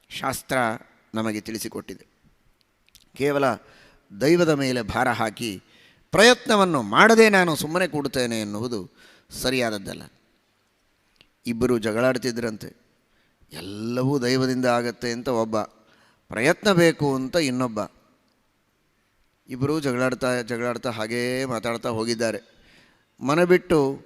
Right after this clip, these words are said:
ಸುತ್ತಾಡಿಕೊಂಡು ಬರೋಣ ಅಂತ ಹೋದವರು ಮಧ್ಯಾಹ್ನ ಆಯಿತು. ಅಡವಿಯಲ್ಲಿ ಬಂದಿದ್ದಾರೆ, ಕಾಡಿನಲ್ಲಿ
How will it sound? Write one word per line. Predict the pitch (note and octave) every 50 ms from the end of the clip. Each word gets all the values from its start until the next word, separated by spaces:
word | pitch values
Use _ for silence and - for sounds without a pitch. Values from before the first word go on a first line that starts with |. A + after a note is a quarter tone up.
| _ -
ಸುತ್ತಾಡಿಕೊಂಡು | - - - - - E3+ E3+ F3 E3+ E3+ F3 - E3+ E3 E3
ಬರೋಣ | D#3 D#3 D3+ D#3 D#3 D#3 D3+
ಅಂತ | D3 D3 D3 C#3+ B2
ಹೋದವರು | C#3+ B2+ A#2+ C3+ C3 C3+ C3+ C3+ C#3 C#3 B2+ A#2+ A#2 A#2 _ _ _ _ _ _ _ _ _ _ _ _ _ _ _ _ _ _ _ _ _ -
ಮಧ್ಯಾಹ್ನ | B2 B2 A#2 C3+ C#3+ C#3 C#3 C3 C#3
ಆಯಿತು. | C3+ C3 C3 B2+ B2 A2 - C3 B2+ B2+ A#2+ A#2+ - _ _ _ _ _ _ _ _ _ _ _ _ _ _ _ _ _ _ _ _ _ _ _ _ _ _ _ _ _ _ _ _ _ _ _ _ _ _ _ _ _ _ -
ಅಡವಿಯಲ್ಲಿ | C3 C3+ C#3 C#3+ C#3 C3+ C3 C3 B2+
ಬಂದಿದ್ದಾರೆ, | B2 B2+ B2+ C3 C3 B2 C3 B2+ B2 B2+ B2+
ಕಾಡಿನಲ್ಲಿ | G#2+ - A#2 A#2+ B2 B2+ B2 B2 A#2+ A#2+ A#2+ A#2+ A#2+ A#2 A#2+